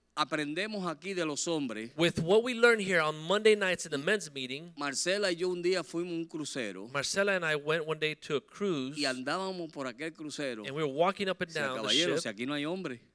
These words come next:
Speaker 2: and I was seeing there's no men on this
Speaker 1: Y uno
Speaker 2: ship.
Speaker 1: miraba las actitudes de los hombres
Speaker 2: You will see their attitudes, the men's attitudes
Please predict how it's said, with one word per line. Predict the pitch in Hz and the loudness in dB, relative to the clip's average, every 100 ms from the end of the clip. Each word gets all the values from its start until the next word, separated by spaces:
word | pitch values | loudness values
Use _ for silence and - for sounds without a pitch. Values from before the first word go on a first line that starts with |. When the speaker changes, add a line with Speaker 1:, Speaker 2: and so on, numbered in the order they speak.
| _ | _
Speaker 2:
and | 131 139 | -4 -2
I | 139 | 0
was | 151 | 2
seeing | - - 240 226 175 | 0 0 -2 -2 2
there's | 196 208 | 2 4
no | 233 | 2
men | 233 277 285 | 4 4 4
on | 262 | 4
this | 202 - 233 | 4 4 6
Speaker 1:
Y | |
uno | - 214 | 6 6
Speaker 2:
ship. | 214 | 4
Speaker 1:
miraba | 180 196 202 | 4 4 4
las | 190 170 | 2 0
actitudes | - 151 143 190 214 208 196 180 | -2 -8 -6 -6 -4 -2 -4 -2
de | 151 151 | 0 0
los | 147 - | 0 -2
hombres | 202 190 131 110 | -2 -4 -4 -2
Speaker 2:
You | 202 | 2
will | 226 | 4
see | - 247 | 4 0
their | 196 190 - - | 2 2 2 -6
attitudes, | 160 247 285 240 - 151 143 | -4 4 4 4 0 -2 -2
the | |
men's | 156 202 208 190 | 0 0 0 -2
attitudes | 226 254 - 160 165 196 - - | 0 2 0 -2 -4 -6 -10 -12